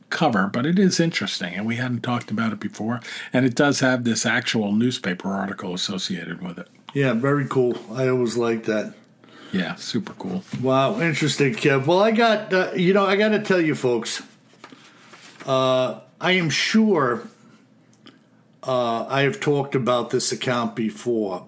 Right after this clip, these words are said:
Speaker 2: but first of all, 'tis the season, uh, with potential snow on the ground, and this is another one that happened in some cool weather.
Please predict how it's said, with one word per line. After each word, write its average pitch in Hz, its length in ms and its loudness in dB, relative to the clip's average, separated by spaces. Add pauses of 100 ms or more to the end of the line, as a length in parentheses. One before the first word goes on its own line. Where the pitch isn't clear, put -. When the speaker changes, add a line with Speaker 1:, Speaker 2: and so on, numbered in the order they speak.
Speaker 2:
but - 340 -4 (1160)
first 190 320 2
of 175 80 2
all, 156 320 0
'tis 175 320 0
the 160 120 0
season, 131 840 2 (880)
uh, 120 560 0
with 120 160 -4
potential 143 480 0
snow 143 440 2
on 127 120 2
the 123 80 0
ground, 120 460 0
and 123 120 0
this 139 200 2
is 139 120 0
another 143 320 2
one 123 260 0
that 117 140 -4
happened 123 460 -2
in 117 140 0
some 113 220 -2
cool 131 280 0
weather. 123 460 0